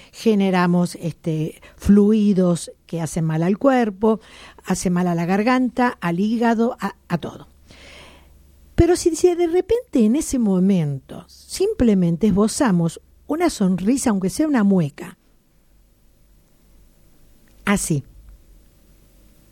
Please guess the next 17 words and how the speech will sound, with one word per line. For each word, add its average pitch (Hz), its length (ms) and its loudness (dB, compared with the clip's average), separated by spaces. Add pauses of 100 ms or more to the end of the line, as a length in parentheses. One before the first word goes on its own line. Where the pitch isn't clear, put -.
(1300)
el 494 220 4
cerebro 208 640 2
no 320 180 2
sabe 330 420 2
si 180 220 -2
es 180 120 -4
de 185 100 -4
verdad 170 560 0
o 170 100 -2
es 170 120 0
de 160 100 0
mentira. 143 640 -6 (1600)
Entonces 349 380 2
el 311 120 2
cerebro 311 320 -2
empieza 247 240 -2 (3000)
a 247 280 0